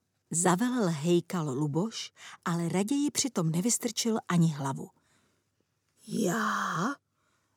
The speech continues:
Vyděsil se Kaderka, schýbl se a zalezl pod stůl. To hejkala Luboše dopálilo.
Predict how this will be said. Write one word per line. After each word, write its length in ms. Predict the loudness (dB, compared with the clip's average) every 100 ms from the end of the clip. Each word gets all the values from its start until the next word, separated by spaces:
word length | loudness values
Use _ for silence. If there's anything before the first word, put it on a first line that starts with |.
| -2
Vyděsil 560 | 0 2 2 2 2
se 200 | 2 0
Kaderka, 680 | -2 -4 -2 -2 -2 -4 -6 -8 -18 -6 -4
schýbl 460 | -2 0 2 2
se 240 | 0 -2 -6 -10 -16 0
a 100 | 2
zalezl 460 | 4 4 4 2
pod 200 | 0 -2
stůl. 440 | -2 -2 -4 -6 -12 -20 _ _ _ _ _ 0
To 140 | 2
hejkala 540 | 2 -2 -4 -10 -10
Luboše 480 | -8 -4 0 0 0
dopálilo. 680 | 4 4 4 0 -2 -6